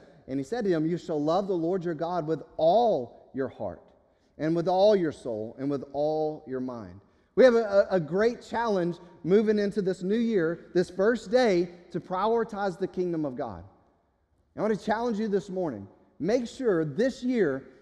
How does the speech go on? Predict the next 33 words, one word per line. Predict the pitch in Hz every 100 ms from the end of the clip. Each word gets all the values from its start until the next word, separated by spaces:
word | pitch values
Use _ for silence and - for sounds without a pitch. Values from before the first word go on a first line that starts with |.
| _
there's | 180 139
nothing | 170 180 220 226 254
that | 233 226
comes | 190 185 175
before | 165 156 160 139
the |
Lord. | 131 131 98 85 _ _
You | 160
say, | 156
"Man, | 143 160 110 - - 156
you |
say | 160 185 160
you're | 165 151
so, | - 165 143
talking | 156 156
about | 147 143
perfection." | 147 143 214 - 165
No, | 196
I'm | 170 202
talking | 220 196
about | 156 120
striving | - - 170 214 214 135 110 117 135 _ _ _ -
after | 147 - 151
what | 151 156
we've | 147
been | 139 135
commanded | 135 127 135 151 139 123
to | 123
do. | 101 101 85 _ _ _ _ -
That's | 170 -
striving | - - 202 226 196 160 147
after | 160 165 - 156
obedience. | 135 131 180 196 127 101 -